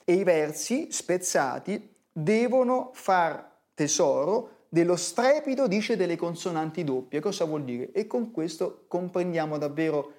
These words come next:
l'intima essenza della poesia di Tasso. E Tasso amava molto le parole aspre, quelle che generavano asprezza, perché l'asprezza di quelle parole erano a-, era anche evidentemente sintomatica di un'asprezza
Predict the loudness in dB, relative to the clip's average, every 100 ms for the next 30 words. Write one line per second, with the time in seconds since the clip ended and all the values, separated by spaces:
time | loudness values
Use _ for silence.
0 | _ 0 4 4 0 -4 -4 -4 -2 -2
1 | -4 -6 -6 -4 -2 -2 -2 -6 -8 -8
2 | -8 -10 -10 -14 -16 -20 _ _ _ -4
3 | 0 0 -2 0 0 0 0 2 2 0
4 | 0 0 2 2 2 0 -2 0 0 2
5 | 0 -2 -8 -12 -10 -12 -14 _ _ _
6 | 2 2 2 2 2 2 2 0 0 -2
7 | -6 -6 -6 -6 -6 -6 -6 -8 _ -2
8 | 2 2 0 -2 -2 2 2 0 -2 2
9 | 0 0 0 -2 2 2 2 0 0 0
10 | 0 -2 0 0 0 -2 -4 -4 -4 -4
11 | -4 -4 -2 -2 0 0 0 -2 -2 0
12 | 0 0 -2 -2 -4 -2 0 0 -2 -2
13 | -2 -4